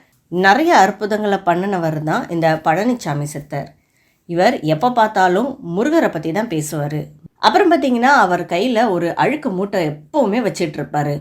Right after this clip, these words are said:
அதை கீழே வைக்கவே மாட்டாரு. எங்க போனாலும் தூக்கிக்கிட்டே போவாரு. அழுக்கு மூட்டையை வச்சுக்கிட்டு அலையறாரு அப்படின்னு சொல்லிட்டு நிறைய பேர் இவரை கல்லால அடிச்சு துரத்துன சம்பவம் கூட இங்க நடந்திருக்குன்னு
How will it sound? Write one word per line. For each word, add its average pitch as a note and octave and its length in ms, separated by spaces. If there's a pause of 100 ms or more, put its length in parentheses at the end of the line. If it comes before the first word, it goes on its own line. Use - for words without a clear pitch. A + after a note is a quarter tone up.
(140)
அதை D3 260
கீழே G#3+ 260
வைக்கவே F#3+ 380
மாட்டாரு. D#3+ 500
எங்க C4 320
போனாலும் G3 400
தூக்கிக்கிட்டே F#3+ 520
போவாரு. D3 480 (340)
அழுக்கு E4 360
மூட்டையை C#4 360
வச்சுக்கிட்டு A#3 400
அலையறாரு G3+ 580
அப்படின்னு G3 140
சொல்லிட்டு F#3+ 640 (380)
நிறைய A3+ 360
பேர் B3 200
இவரை G3 440
கல்லால F3+ 480 (160)
அடிச்சு G#3 360
துரத்துன F3+ 420
சம்பவம் F3 520
கூட F3 220
இங்க E3 280
நடந்திருக்குன்னு E3+ 560